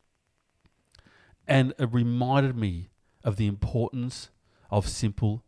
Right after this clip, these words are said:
patterns repeated. The more we try and make something too unique or too complex,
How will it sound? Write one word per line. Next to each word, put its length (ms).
patterns 580
repeated. 500
The 100
more 320
we 120
try 420
and 140
make 180
something 480
too 300
unique 640
or 180
too 320
complex, 720